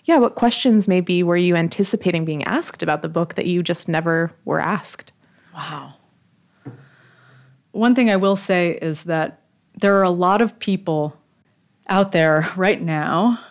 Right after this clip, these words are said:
Speaker 2: who are devoting their days and passion and energy, um, and work to,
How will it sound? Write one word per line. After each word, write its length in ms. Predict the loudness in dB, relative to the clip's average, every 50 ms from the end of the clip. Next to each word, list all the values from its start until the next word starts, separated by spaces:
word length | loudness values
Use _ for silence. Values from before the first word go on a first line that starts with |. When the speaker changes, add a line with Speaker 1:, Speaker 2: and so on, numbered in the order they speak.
| _ _
Speaker 2:
who 760 | -20 -6 -2 0 2 2 4 4 4 4 4 4 2 0 -2 -4 -4
are 140 | -2 -2 0
devoting 680 | -2 -2 -4 -2 0 0 2 2 2 2 2 0 0
their 340 | 0 0 2 2 2 0 0
days 600 | -2 -2 0 0 2 2 2 0 0 -2 -2 -4
and 420 | -4 -4 -2 -4 -6 -6 -10 -12 -18 _
passion 500 | -8 -4 -4 -2 -2 -4 -4 -6 -4 -4
and 180 | -4 -6 -6 -6
energy, 720 | -8 -6 -6 -6 -6 -6 -6 -6 -6 -4 -4 -6 -6 -10 -12 _ _ _ _ _ _ _ _ _ _ _ -12
um, 340 | -8 -8 -6 -6 -6 -8 -8 -6
and 240 | -6 -4 -4 -4 -2
work 400 | -2 0 0 0 -2 -6 -12 -20 -20 _ _ _ _
to, 640 | -12 -6 -2 -2 0 0 0 -2 -2 -4 -6 -8